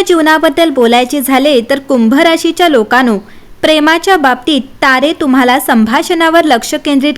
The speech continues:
करण्यास प्रेरित करतात. जर तुम्ही नातेसंबंधात असाल तर मोकळेपणाने संवाद साधल्याने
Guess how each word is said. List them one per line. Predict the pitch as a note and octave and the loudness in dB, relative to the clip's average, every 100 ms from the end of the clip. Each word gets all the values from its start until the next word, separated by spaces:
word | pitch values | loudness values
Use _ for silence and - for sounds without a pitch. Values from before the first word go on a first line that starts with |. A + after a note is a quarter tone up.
| - | -2
करण्यास | B3+ A#3+ C#4+ | 0 0 -4
प्रेरित | - A#3 A3 B3 - | -2 0 0 -2 -2
करतात. | A3+ - G#3 - - - - - | -2 -2 -2 -4 -20 -20 -14 -4
जर | A3 G#3 | -2 -2
तुम्ही | B3 A#3 | -2 0
नातेसंबंधात | B3 G#3+ G3 A#3 B3 A#3+ A#3 A#3+ B3+ B3+ | 0 0 -2 -2 0 0 2 0 0 0
असाल | A#3 A3+ G3+ - - - | -2 -2 -4 -8 -20 -4
तर | C#4 | 0
मोकळेपणाने | C4 A#3 G#3+ B3+ D4 D4 C#4 C4+ | 0 0 0 0 0 0 0 0
संवाद | D4+ B3+ G#3+ A3 C4+ | -2 -2 0 -2 -2
साधल्याने | E4 D4 A3+ A#3+ C4+ A3+ | -2 -2 -2 0 0 -2